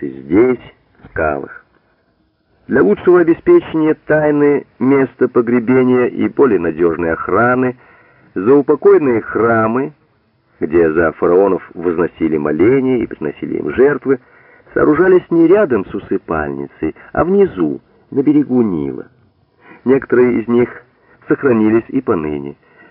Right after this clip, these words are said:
Например, расположенный на террасах знаменитый храм царицы Хатшепсут в Дейр-эль-Бахри. От других уцелело лишь немного, как, например, колоссы Мемнона,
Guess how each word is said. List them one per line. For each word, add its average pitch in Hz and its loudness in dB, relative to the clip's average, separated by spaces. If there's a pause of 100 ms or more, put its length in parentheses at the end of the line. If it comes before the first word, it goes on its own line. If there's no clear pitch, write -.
Например, 127 0
расположенный 131 2
на 127 2
террасах 123 0
знаменитый 120 0
храм 117 0 (160)
царицы 113 0 (380)
Хатшепсут - -2 (600)
в 87 -8
Дейр-эль-Бахри. 90 -2 (1300)
От 151 0
других 196 0
уцелело 147 2
лишь 147 -2
немного, 87 -2
как, - -10
например, 90 -2 (380)
колоссы 95 0 (440)
Мемнона, 87 -2